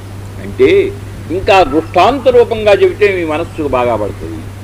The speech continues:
ఇప్పుడు పట్టినట్టుగా లేదు నాకు, మిమ్మల్ని చూస్తూ ఉంటే పట్టినట్టుగా లేదు. ఆ, అదే ఉదాహరణ రూపంగా చెబితే అప్పుడు ఇంకా, ఇంకా కొంచెం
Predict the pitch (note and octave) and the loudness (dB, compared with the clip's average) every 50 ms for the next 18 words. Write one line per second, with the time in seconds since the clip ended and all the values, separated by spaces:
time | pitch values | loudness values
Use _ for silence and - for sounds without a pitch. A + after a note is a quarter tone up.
0 | - - - - - - - - - - - - - - - - - - - - | -16 -14 -14 -14 -12 -8 -6 -4 -4 -4 -6 -10 -12 -14 -14 -14 -12 -12 -12 -12
1 | - - - C3+ C#3+ - F3 E3+ F3 D#3+ C3+ D3 C3+ B2 A2+ A#2+ C3+ C#3+ C#3 B2+ | -8 -2 0 0 2 2 0 -2 -2 -2 0 2 2 4 4 4 2 2 2 0
2 | A#2 G#2 F#2 - - - - - - - - - - - - - - - - - | -2 -2 -4 -6 -10 -14 -12 -12 -12 -14 -14 -14 -14 -14 -12 -12 -12 -12 -12 -12
3 | - - - - - - - - G2 G2 G#2 G#2+ G#2+ G2+ F#2+ - D3 D3+ D3+ - | -12 -10 -10 -10 -12 -10 -10 -8 -6 -4 -2 -2 -2 -2 0 2 2 2 2 4
4 | D#3+ C#3 B2 A#2 G#2 F#2+ - G2+ F#2+ F#2+ - - - - - - - - E3 E3+ | 4 4 4 4 4 4 4 4 4 2 -2 -4 -8 -12 -12 -10 0 4 4 4
5 | E3+ - G#3 G#3 G3+ - F#3 F3 E3 D#3 D3 C#3+ C3 C#3 E3 - - - - - | 4 4 2 0 2 4 4 6 6 6 6 4 4 2 0 -4 -10 -12 -14 -12
6 | - - - - - - - - - - - - - - - - - G#3 A#3 A#3 | -10 -10 -10 -10 -10 -14 -16 -16 -16 -16 -16 -16 -16 -12 -2 2 4 6 6 6
7 | G#3+ G3 F3 C3 A2 - - - - - - D3+ F#3 G3+ B3 B3 A#3+ A3 F#3+ F3+ | 4 4 2 -2 -4 -8 -12 -16 -14 -8 -4 -2 0 2 4 4 4 4 2 4
8 | A3 A3 B3 C4 A#3+ C#4 C#4 C4+ C4 B3+ B3 B3 A3+ A#3 A#3 A#3+ A3+ A3 G#3 G#3+ | 4 4 6 6 6 6 6 4 4 2 2 2 2 0 -2 0 0 0 2 0
9 | G#3 - - A#3 G#3+ G#3 - G3 F#3+ F#3 F#3+ E3+ F3+ E3 C#3+ C3 C#3+ E3 E3+ - | 0 0 0 0 -2 0 -2 -2 -2 -2 -2 0 0 0 0 0 -2 -4 -6 -10
10 | - - - - - - - E3 D#3 D3 D#3 D3 C#3+ - D3 B2 G2+ G2 G#2 | -14 -16 -16 -16 -14 -10 -8 -6 -4 -4 -4 -4 -4 -6 -6 -6 -8 -10 -12